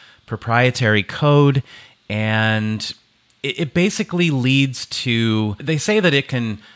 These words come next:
cycle power states faster. And so what that means is that on the Lemur Pro side, it can boot a bit faster and it can resume from sleep a bit faster than something without Core Boot. But, you know,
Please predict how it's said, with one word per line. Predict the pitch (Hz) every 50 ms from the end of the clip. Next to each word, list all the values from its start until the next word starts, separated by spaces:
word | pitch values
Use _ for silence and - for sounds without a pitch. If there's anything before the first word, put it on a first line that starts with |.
| _ _
cycle | - - - - 156 156 - 170 147
power | - 120 127 123 120 120 113
states | - - 110 101 - -
faster. | - - 95 101 98 - - - 87 69
And | 82 98 104 -
so | - - 113 107 107 101 101 92 - - - - - -
what | 117 147 -
that | 175 151 123
means | 135 143 151 165 165 -
is | 143 110
that | 135 123
on | 117 113 113
the | 107
Lemur | 101 107 139 196 190 131
Pro | 113 - - 139 147 165
side, | - - - 90 82 76 71 78 90 104 - -
it | 117 -
can | - 110 101
boot | 98 131 143 151
a | 139
bit | 147 131 -
faster | - - 135 127 127 120 - - 131 127 123 117
and | - 113 110
it | 110 -
can | - - 117 110 104 104 101 98 98
resume | 101 104 92 117 117 120 113
from | - 113 104 104
sleep | - - 143 143 135 -
a | 123
bit | 98 107 92 -
faster | - 101 98 95 90 - - 101 98 95 95 95 85
than | 87 85 101 98 98 98 98 95 95 95 92 92 87 - - - _ _ _ -
something | - - 120 101 110 101 95
without | 95 98 - 92 90 90 -
Core | - - 95 90
Boot. | 80 80 82 73 - - - - - - _ _ _ _ _ _ _ _ _ _ _ - -
But, | 101 98 156 214 214 - - _ _ _ _
you | - 160
know, | 160 143 143 151 165 98 123